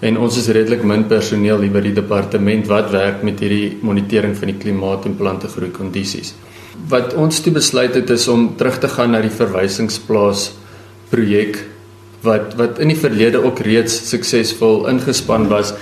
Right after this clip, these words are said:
toe die droogtekomitees in elke distrik daarvan gebruik gemaak het. Wat hulle gedoen het, hoekom hulle verwysingsplase gebruik het, was want dit het dan gedien as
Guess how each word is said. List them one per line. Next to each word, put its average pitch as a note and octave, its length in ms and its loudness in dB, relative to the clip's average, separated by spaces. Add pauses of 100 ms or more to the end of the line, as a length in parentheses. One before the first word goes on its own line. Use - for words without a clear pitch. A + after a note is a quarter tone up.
(300)
toe A#2+ 120 0
die A#2 120 2
droogtekomitees A2+ 960 2
in G#2+ 120 -2
elke A2 260 -2
distrik G#2 440 -2
daarvan G2 320 -2
gebruik G2+ 440 -2
gemaak G2 380 0
het. - 220 -8 (340)
Wat A2 140 -2
hulle B2 200 2
gedoen B2 340 0
het, C#3+ 160 0
hoekom C#3 280 0
hulle C#3+ 140 2
verwysingsplase B2 960 0
gebruik G#2+ 500 0
het, A2 240 0
was G#2 380 0 (420)
want A2+ 180 0
dit A2+ 140 0
het C#3 100 0
dan B2+ 160 0
gedien A2+ 380 2
as A2+ 160 2